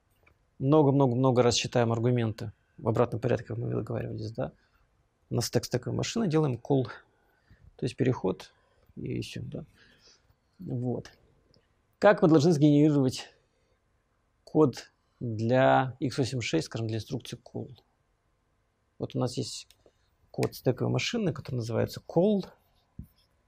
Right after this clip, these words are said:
F. И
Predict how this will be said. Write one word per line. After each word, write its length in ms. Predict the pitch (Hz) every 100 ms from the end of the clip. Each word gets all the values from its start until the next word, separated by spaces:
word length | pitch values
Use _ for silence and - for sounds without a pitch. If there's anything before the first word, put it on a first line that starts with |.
| - _ _
F. 400 | - - - - _ _ _ _ _ _ _ _ _ _ _ - _ - _ _ _ _ _ _ _ _ _ _ _ _
И 260 | - 151